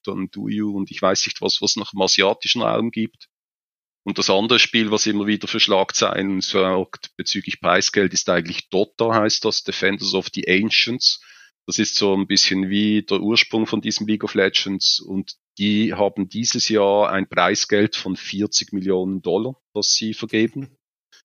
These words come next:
Ähm, was man dort aber wissen muss, ist, der Spielhersteller, der steuert dort etwa eins Komma sechs Millionen zu und die restlichen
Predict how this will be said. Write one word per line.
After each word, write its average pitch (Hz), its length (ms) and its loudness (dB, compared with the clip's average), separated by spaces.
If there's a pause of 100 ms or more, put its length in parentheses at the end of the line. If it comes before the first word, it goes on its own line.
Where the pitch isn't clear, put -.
(260)
Ähm, 98 300 4
was 101 140 0
man 101 100 -2
dort 104 220 0
aber 113 180 -2
wissen 127 320 2
muss, 123 240 2
ist, - 440 -2
der - 220 -2
Spielhersteller, 120 760 2
der 104 120 -4
steuert 104 420 -2
dort 101 200 -2
etwa 101 300 0
eins 98 240 -2
Komma 98 200 -10
sechs - 320 0
Millionen 120 440 -2
zu 117 280 -6
und 104 160 -6
die 104 80 -2
restlichen 113 760 -2